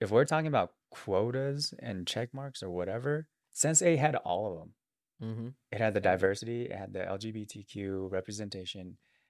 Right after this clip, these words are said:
Speaker 1: and then it had, like, all the, um, like, sci-fi
Speaker 2: Mm-hmm.
Speaker 1: superhero-esque components to it.
Speaker 2: Yeah. And it
Speaker 1: Bro.
Speaker 2: wasn't overplayed, it wasn't overdone. It had the right amount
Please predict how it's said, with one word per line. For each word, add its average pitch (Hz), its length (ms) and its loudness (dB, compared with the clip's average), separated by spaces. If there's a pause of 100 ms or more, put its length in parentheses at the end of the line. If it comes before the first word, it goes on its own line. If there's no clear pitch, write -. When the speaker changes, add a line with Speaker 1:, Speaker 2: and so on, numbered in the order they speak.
(240)
Speaker 1:
and 110 120 0
then 113 140 4
it 104 80 4
had, 110 180 4
like, 104 180 2
all 98 220 -4
the, 95 380 -8
um, 90 480 -12 (120)
like, - 140 -18 (960)
sci-fi 110 960 -8 (260)
Speaker 2:
Mm-hmm. 104 220 -14 (600)
Speaker 1:
superhero-esque 107 960 -8 (120)
components 113 640 2
to 156 220 -4
it. 175 200 -2 (680)
Speaker 2:
Yeah. - 160 -18 (500)
And 143 120 -8
it - 40 -4
Speaker 1:
Bro. 107 100 0
Speaker 2:
wasn't 156 220 2 (100)
overplayed, 110 680 -2
it 101 80 -4
wasn't 107 260 -6
overdone. 95 600 -10
It 98 100 -10
had 98 180 -6
the 95 80 -8
right 95 240 -6
amount 98 240 -8